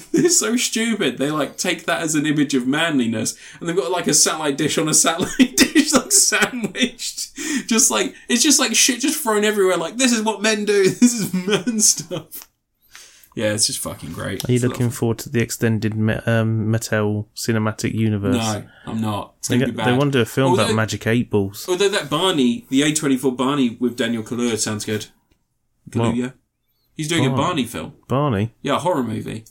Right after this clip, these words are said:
Speaker 2: That's not gonna be Barney. It's gonna be something else.
Speaker 1: Daniel Kaluuya's doing it. Kaluuya? Kaluuya? Kaluuya? Kaluuya?
Speaker 2: That's gonna be like Death to Smoochy. It'll
Speaker 1: Yeah,
Speaker 2: be a,
Speaker 1: it'll be like Death
Speaker 2: that's
Speaker 1: to
Speaker 2: not a
Speaker 1: Smoochy.
Speaker 2: Barney film then.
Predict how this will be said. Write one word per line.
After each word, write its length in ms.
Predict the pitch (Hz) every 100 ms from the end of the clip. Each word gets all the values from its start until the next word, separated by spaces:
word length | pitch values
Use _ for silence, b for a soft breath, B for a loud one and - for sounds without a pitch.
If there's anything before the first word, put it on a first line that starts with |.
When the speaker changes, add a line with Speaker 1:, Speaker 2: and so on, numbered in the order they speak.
| _ - - _ -
Speaker 2:
That's 220 | 117 -
not 100 | 95
gonna 120 | 95
be 100 | 98
Barney. 280 | 92 98 98
It's 80 | 107
gonna 180 | 117 95
be 200 | 95 92 - _ _ _ _ -
something 300 | - 101 98
else. 420 | 98 95 - - _ _ _ _ _
Speaker 1:
Daniel 220 | 110 110 120
Kaluuya's 340 | 127 143 156 113
doing 200 | 123 180
it. 120 | - B B B B _ _ -
Kaluuya? 540 | 127 143 170 196 208 -
Kaluuya? 560 | 131 147 185 208 220 - - -
Kaluuya? 320 | 170 170 170 - -
Kaluuya? 360 | 170 175 170
Speaker 2:
That's 140 | - -
gonna 140 | 120
be 40 | 110
like 120 | 95
Death 220 | 104 -
to 100 | -
Smoochy. 520 | - 107 104 98 98
It'll 120 | 95 131
Speaker 1:
Yeah, 240 | 113 98
Speaker 2:
be 60 | -
a, 260 | - -
Speaker 1:
it'll 120 | 123 123
be 100 | 123
like 180 | 101
Death 140 | 110 104
Speaker 2:
that's 160 | 123
Speaker 1:
to 60 | 156
Speaker 2:
not 100 | 113
a 40 |
Speaker 1:
Smoochy. 40 | 101
Speaker 2:
Barney 480 | 120 120 117 107 98
film 380 | 98 95 92
then. 220 | 92 95